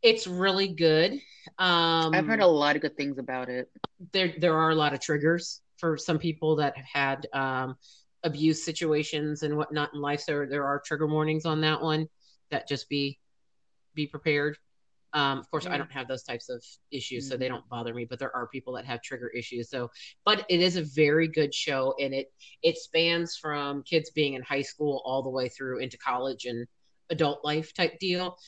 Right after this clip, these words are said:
Speaker 1: So it goes for, um, I mean, it's only one season so far. It looks like it's open
Speaker 2: Mm-hmm.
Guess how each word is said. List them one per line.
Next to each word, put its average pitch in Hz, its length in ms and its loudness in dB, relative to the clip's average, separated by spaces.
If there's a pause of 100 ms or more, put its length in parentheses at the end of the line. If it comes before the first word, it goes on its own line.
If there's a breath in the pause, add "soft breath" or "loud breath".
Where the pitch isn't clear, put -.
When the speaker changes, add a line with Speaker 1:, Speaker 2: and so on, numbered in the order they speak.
(100)
Speaker 1:
So 165 180 2
it 147 140 0
goes 151 280 6
for, 135 480 -2
um, 127 300 -4
I 156 60 -2
mean, 160 80 4
it's 147 80 0
only 214 180 2
one 135 380 -2
season 143 440 -4
so 175 220 -4
far. 196 400 -4 (280 loud breath)
It 156 160 0
looks 147 360 -2
like 190 200 -2
it's - 200 -6
open 156 360 -2 (100)
Speaker 2:
Mm-hmm. 135 280 -12